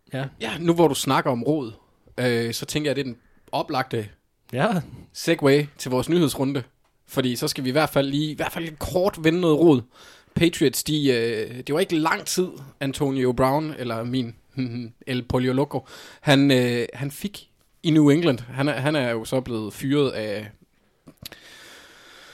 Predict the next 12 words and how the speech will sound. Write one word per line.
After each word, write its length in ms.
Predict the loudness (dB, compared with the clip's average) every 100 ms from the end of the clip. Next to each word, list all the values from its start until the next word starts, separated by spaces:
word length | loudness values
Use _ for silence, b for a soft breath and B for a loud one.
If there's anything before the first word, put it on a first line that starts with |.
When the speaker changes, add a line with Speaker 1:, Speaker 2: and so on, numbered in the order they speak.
| B B
Speaker 2:
åbenlyse 360 | 8 10 10 8
årsager, 400 | 6 6 6 6
haft 300 | 4 2 0
et 80 | 4
mindre 500 | 4 4 2 2 0
nedsmeltning 680 | 2 2 2 2 0 -8 -4
på 320 | -2 -2 -4
Twitter 280 | -4 -2 -2
efterfølgende, 680 | -2 -6 -8 -6 -6 -4 -6
som 220 | -8 -8
sådan 200 | -6 -4
virkelig 300 | -4 -4 -6